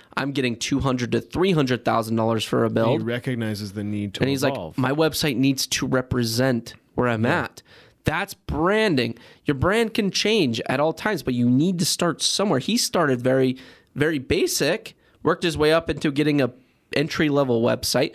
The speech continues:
Speaker 1: and then now he's like, "Dude, I need a website that, like, literally screams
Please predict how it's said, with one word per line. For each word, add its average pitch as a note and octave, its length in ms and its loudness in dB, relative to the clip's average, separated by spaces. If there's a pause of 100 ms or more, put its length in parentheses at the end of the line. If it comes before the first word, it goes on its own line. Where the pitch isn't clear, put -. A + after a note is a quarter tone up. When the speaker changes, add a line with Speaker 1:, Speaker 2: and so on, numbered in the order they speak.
(260)
Speaker 1:
and C#3+ 160 0
then D3+ 140 2
now F3+ 200 2
he's D3+ 160 0
like, B2 200 2 (300)
"Dude, D#3+ 160 2
I B2 160 2
need C#3 360 4
a C3 60 4
website A#2+ 640 0
that, A#2 180 0
like, A2+ 220 -2
literally A#2+ 580 0 (140)
screams C3+ 640 0